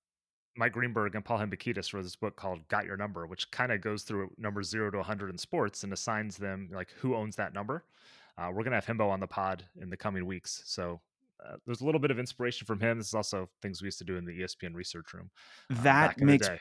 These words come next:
Speaker 2: perfect
Speaker 1: So
Speaker 2: sense because, uh, my, <laughs> my birthday's this weekend, and my aunt actually came over yesterday and gifted me that book. And now I realize I, I read the, the introduction. I read the, the intro where, uh,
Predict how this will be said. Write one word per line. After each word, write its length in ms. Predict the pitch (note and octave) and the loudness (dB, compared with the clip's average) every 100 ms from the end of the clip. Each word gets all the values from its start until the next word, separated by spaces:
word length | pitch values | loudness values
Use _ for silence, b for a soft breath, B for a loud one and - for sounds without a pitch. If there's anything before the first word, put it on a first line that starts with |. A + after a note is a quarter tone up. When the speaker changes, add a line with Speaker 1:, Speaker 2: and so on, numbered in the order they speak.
| - | 8
Speaker 2:
perfect 300 | C#3+ - - | 8 8 4
Speaker 1:
So 100 | A2 | 6
Speaker 2:
sense 300 | G#2+ - - - | 6 2 -2 0
because, 580 | A2 A2 G#2 G2 - - | 4 6 6 4 -2 2
uh, 400 | G#2 G2 F#2+ F#2 F#2 - - | 4 4 4 0 -4 -10 2
my, 180 | B2 | 4
<laughs> 40 | A2+ | 10
my 140 | C#3 | 10
birthday's 360 | D3+ C3+ D3+ B2+ | 12 12 12 10
this 180 | A#2 D3 | 8 6
weekend, 340 | - G#2+ G2+ | 4 4 6
and 80 | G#2 | 6
my 140 | G2+ - | 4 6
aunt 260 | C3 G#2+ | 6 6
actually 420 | G#2 G#2+ - G2+ G2+ | 4 0 2 2 4
came 200 | G#2 G2+ | 4 4
over 180 | A#2 | 4
yesterday 500 | A2 G2 - G2 G2 - _ - | 4 4 2 2 2 -2 _ 0
and 180 | A2+ | 4
gifted 320 | A#2+ F#3+ A#2 G2+ | 8 8 6 2
me 220 | F#2+ - | 0 -2
that 340 | G2+ G#2 F2+ | 4 6 6
book. 300 | G#2+ D3+ - - | 6 6 4 0
And 400 | G#2 G#2 G2+ F#2+ _ _ _ _ - | 2 4 2 -2 _ _ _ _ 6
now 240 | A2+ A#2+ | 12 12
I 60 | A#2 | 12
realize 440 | B2 A#2+ G#2+ A2+ G#2 | 12 12 8 4 2
I, 160 | A2+ B2 | 2 6
I 120 | A#2+ | 6
read 300 | A2 B2+ C3+ | 8 8 8
the, 360 | A#2+ A2+ G#2+ G2+ | 8 6 4 0
the 60 | G#2 | 2
introduction. 680 | C3 - A2+ B2+ F#2 F#2+ G#2 | 4 4 4 4 2 -2 0
I 40 | |
read 220 | G#2 G#2+ | 2 2
the, 160 | G2+ F2 | 2 0
the 140 | A2 | 0
intro 340 | G#2+ A#2 G2+ G2 | 0 0 -2 -2
where, 320 | G2 F#2+ F#2+ _ _ _ _ | -2 -2 -4 _ _ _ _
uh, 140 | G#2 | -2